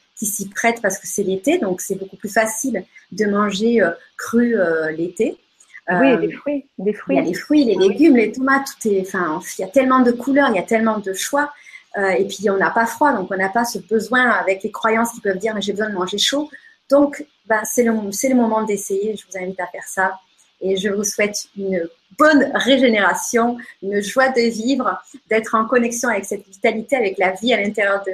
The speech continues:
Speaker 1: vous. Et, euh, vous allez voir la transformation déjà du regard que vous allez porter sur, sur vous-même, la transformation de votre corps, les bienfaits. Euh, voilà, donc c'est plein d'amour et plein d'énergie. Merci pour votre écoute.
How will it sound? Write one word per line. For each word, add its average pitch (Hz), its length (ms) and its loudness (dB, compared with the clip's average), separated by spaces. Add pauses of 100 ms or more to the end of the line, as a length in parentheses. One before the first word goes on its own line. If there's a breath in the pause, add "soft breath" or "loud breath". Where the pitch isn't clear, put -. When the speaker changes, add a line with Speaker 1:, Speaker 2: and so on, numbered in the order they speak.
(120)
Speaker 1:
vous. 262 160 -6 (320 soft breath)
Et, 190 180 2
euh, 180 120 2
vous 196 180 -4
allez 202 180 2
voir 226 160 2
la 185 120 2
transformation 226 840 -2
déjà 196 560 -2 (300 soft breath)
du 185 140 -6
regard 254 460 2
que - 80 2
vous 196 140 0
allez 196 160 2
porter 202 320 -6
sur, 180 400 -6
sur 214 260 -6
vous-même, 233 520 0
la 190 140 0
transformation 226 640 -4
de 202 80 -8
votre 175 300 -8
corps, 233 480 2 (360 soft breath)
les 208 80 0
bienfaits. 214 420 -2
Euh, 226 280 2 (220)
voilà, 185 200 2
donc 202 180 -4
c'est - 260 -10
plein 247 220 2
d'amour 214 460 2
et 190 100 0
plein 202 140 -6
d'énergie. 196 720 -6 (160)
Merci 185 360 -8
pour 214 200 -12
votre 190 220 -2
écoute. 185 320 -12